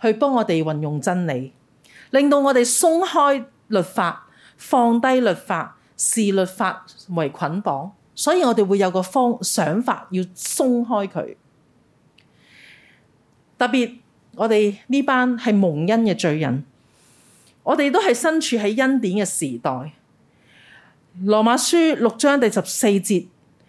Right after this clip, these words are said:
保羅咁樣講，佢話：「罪必不能作你們的主，因你們不在律法之下，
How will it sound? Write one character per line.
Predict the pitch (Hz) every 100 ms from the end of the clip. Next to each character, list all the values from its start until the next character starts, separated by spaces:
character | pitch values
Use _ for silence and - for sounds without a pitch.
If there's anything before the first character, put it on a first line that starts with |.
| _ -
保 | 214
羅 | 349 170 156
咁 | 202
樣 | 233
講， | 226 175 269
佢 |
話： | 311 254
「罪 | - 294 262 247 247 - -
必 | 392
不 | 440 392
能 | 226 185
作 | 226 247 -
你 | 196
們 | 214 165
的 | 254
主， | 254 - 170
因 | 170 214 - 403 427 403 339
你 | 196 190
們 | 214 180 160
不 | 170 285 -
在 | 247 175
律 | 175 175
法 | 160 - 180
之 | 175 - 233 240
下， | 208 139 131